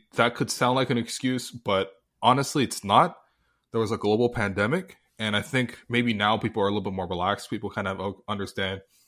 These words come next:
okay, if I wash my hands, if I, uh, don't congregate indoors, if I wear a mask, if I, you know, don't touch my face, if I use hand sanitizer, if I keep distance from people, people kind of have a better understanding now,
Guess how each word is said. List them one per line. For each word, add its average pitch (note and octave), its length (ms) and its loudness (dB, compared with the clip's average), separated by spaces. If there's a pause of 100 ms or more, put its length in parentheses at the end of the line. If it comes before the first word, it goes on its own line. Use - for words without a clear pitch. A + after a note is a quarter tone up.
(200)
okay, F#2 280 -6
if F2 100 -8
I F#2 240 -2
wash F2+ 300 -6
my F#2 80 -8
hands, F2+ 420 -10
if F2+ 220 -10
I, F2 420 -6 (480)
uh, E2+ 360 -4 (120)
don't F#2+ 220 -6 (100)
congregate F#2+ 480 -4
indoors, F#2+ 580 -6
if G2 140 -8
I F#2 300 -4
wear F#2 240 -2
a F#2 60 -6
mask, F#2+ 440 -6 (220)
if F2+ 320 -10
I, F2+ 500 -4
you G2 80 -12
know, F2 100 -8
don't F2+ 200 -8
touch E2 240 -10
my D#2+ 100 -12
face, A#2+ 460 0
if - 120 -12
I F2+ 100 -2
use F2+ 240 -6
hand G2+ 200 -4
sanitizer, F#2+ 680 -2
if - 380 -20
I F2 260 -4 (160)
keep - 340 -8
distance G2 360 -6
from F#2+ 140 -8
people, G2 460 -6 (320)
people G#2 200 -4
kind A2 200 -2
of G2 80 -4
have G#2 120 -4
a F#2+ 80 -4
better G2+ 300 -4
understanding F#2+ 540 -6
now, F#2 380 0